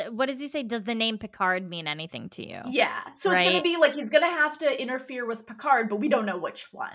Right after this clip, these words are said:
Speaker 1: We don't know which one. It's all very stressful. Everything is
Speaker 2: Mm-hmm.
Speaker 1: very stressful.
Speaker 2: Mm-hmm.
Speaker 1: <laughs>
Speaker 2: I think
Speaker 1: 'Cause it's
Speaker 2: that's,
Speaker 1: like,
Speaker 2: I think
Speaker 1: I think that's
Speaker 2: I think
Speaker 1: everything.
Speaker 2: Yeah.
Speaker 1: Right?
Speaker 2: Q
Speaker 1: I have
Speaker 2: also
Speaker 1: no
Speaker 2: tells,
Speaker 1: idea.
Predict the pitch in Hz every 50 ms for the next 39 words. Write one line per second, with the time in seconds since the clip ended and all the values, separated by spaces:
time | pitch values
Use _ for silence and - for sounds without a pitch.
0 | - 202 214 208 208 202 190 185 180 175 170 - - 175 156 147 147 196 _ _
1 | _ _ - - 269 381 415 427 427 285 202 240 240 220 208 185 - - - 165
2 | - - - - - - 67 - - _ _ _ _ _ _ - 320 320 370 392
3 | 370 - 392 370 359 233 208 214 202 202 208 185 190 - - 202 147 - - -
4 | - 156 143 113 - 202 _ _ _ _ _ _ _ - 220 202 214 202 185 143
5 | 175 226 220 - _ _ _ _ _ _ _ _ _ _ - 392 _ _ - 403
6 | _ _ - 427 - - _ - 427 _ _ _ - - 254 226 - 330 349 403
7 | 339 415 392 403 415 403 392 - - 285 285 262 269 - - _ _ _ _ _
8 | _ _ _ _ _ _ _ - - 247 269 320 - 359 349 - 220 208 185 190
9 | 180 175 - - 120 120 147 185 226 285 339 _ _ _ - 208 208 190 127 104
10 | 107 214 - _ _ _ _ _ _ _ _ 233 233 262 320 370 349 _ _ _
11 | _ _ _ _ _ _ _ _ _ _ _ _ _ _ _ - _ _ - -
12 | 359 359 - 294 294 294 302 320 285 269 254 254 269 247 240 240 202 185 - -
13 | - -